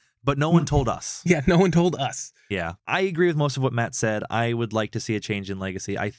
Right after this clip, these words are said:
Speaker 1: I think you could argue a lot in favor or against bans so long as Magic is being played, people are enjoying it. Once you start not firing events, I don't know what legs you have to stand on to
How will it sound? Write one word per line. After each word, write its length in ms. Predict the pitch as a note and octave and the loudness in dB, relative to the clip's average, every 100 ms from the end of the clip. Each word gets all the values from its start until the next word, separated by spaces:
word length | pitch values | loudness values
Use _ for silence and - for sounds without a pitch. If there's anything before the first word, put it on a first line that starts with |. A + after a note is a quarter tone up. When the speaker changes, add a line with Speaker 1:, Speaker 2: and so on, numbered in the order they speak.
| _ | _
Speaker 1:
I 120 | E3 F#3+ | -4 -2
think 220 | G3 D#3 | -2 0
you 100 | D3+ | 0
could 100 | D#3 | 0
argue 600 | B2+ C3 B2 A#2+ A2 G#2+ | 0 -2 0 0 0 -2
a 80 | A#2 | -4
lot 400 | G#2+ G#2 G2+ F#2+ A2 | -2 -2 -2 -4 -8
in 100 | G#2+ | -8
favor 380 | G#2 G2+ G2 - | -6 -4 -6 -4
or 180 | A2 G#2 | -4 -2
against 460 | A2 A#2 A2+ - | -2 -4 -4 -8
bans 460 | G2+ F#2+ F#2+ F#2+ - | -8 -8 -8 -10 -10
so 180 | - A2+ | -4 -2
long 300 | G#2+ G#2+ G#2+ | -2 -2 -4
as 560 | G2+ G2 G2 F#2+ - - _ - | -4 -4 -4 -8 -14 -20 _ -6
Magic 340 | A2 A2 A2 | -4 -4 -6
is 60 | F#2+ | -10
being 240 | G2 F#2 | -10 -12
played, 440 | - D3+ D3 C#3+ B2+ | -4 -2 -2 -4 -8
people 280 | - - | -12 -10
are 80 | G2 | -10
enjoying 400 | G2 G#2+ G#2+ G#2+ | -6 -4 -2 -2
it. 180 | G#2+ G2+ | -6 -4
Once 300 | G2+ F#3 - | -4 -2 -2
you 60 | A#3 | -4
start 260 | - D#3+ | -2 -2
not 160 | C3 A#2+ | -2 -2
firing 360 | B2+ B2 A#2 G#2+ | -2 -2 -2 -6
events, 340 | G2+ G#2+ G#2 - | -4 -4 -6 -2
I 60 | B2 | -2
don't 180 | B2+ A#2 | -2 -2
know 160 | A2+ | -2
what 220 | G#2 G#2+ | -2 -4
legs 240 | G#2 G#2+ G2 | -4 -4 -4
you 40 | |
have 60 | F#2+ | -8
to 60 | |
stand 300 | - G#2+ G#2 | -8 -8 -6
on 240 | F#2+ F2+ F#2 | -6 -6 -10
to 320 | - F#2+ F#2 | -8 -6 -6